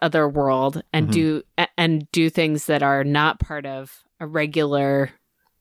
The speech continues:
Speaker 1: day for me."
Speaker 2: Mm-hmm.
Speaker 1: And maybe that's fucking a puppy. <laughs>
Speaker 2: Well, yeah.
Speaker 1: But maybe
Speaker 2: Imagine,
Speaker 1: it's just playing
Speaker 2: I mean,
Speaker 1: as a
Speaker 2: just
Speaker 1: puppy.
Speaker 2: like, I don't know, when I take mushrooms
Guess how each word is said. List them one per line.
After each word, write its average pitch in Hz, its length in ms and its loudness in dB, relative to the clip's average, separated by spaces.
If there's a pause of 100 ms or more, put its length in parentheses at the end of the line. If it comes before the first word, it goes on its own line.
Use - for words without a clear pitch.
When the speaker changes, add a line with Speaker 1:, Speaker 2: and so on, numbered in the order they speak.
(220)
Speaker 1:
day 131 420 -2
for 156 200 -2
me." 127 360 -2 (140)
Speaker 2:
Mm-hmm. 110 220 0 (100)
Speaker 1:
And 196 240 4
maybe 208 300 4
that's 196 260 0
fucking 147 340 -8
a - 40 -14
puppy. - 480 -14
<laughs> - 60 -18 (720)
Speaker 2:
Well, 196 300 4 (800)
yeah. 143 300 4 (1120)
Speaker 1:
But 247 140 4
maybe 240 240 6
Speaker 2:
Imagine, 285 140 6
Speaker 1:
it's - 100 -12
just 247 320 0
playing 160 480 2
Speaker 2:
I 170 60 4
mean, 202 100 6
Speaker 1:
as 165 80 0
a - 20 0
Speaker 2:
just 214 140 4
Speaker 1:
puppy. - 100 0
Speaker 2:
like, 240 540 0 (420)
I 135 60 2
don't 147 80 4
know, 117 80 4
when 110 140 4
I 127 100 4
take 135 500 0 (400)
mushrooms 101 800 0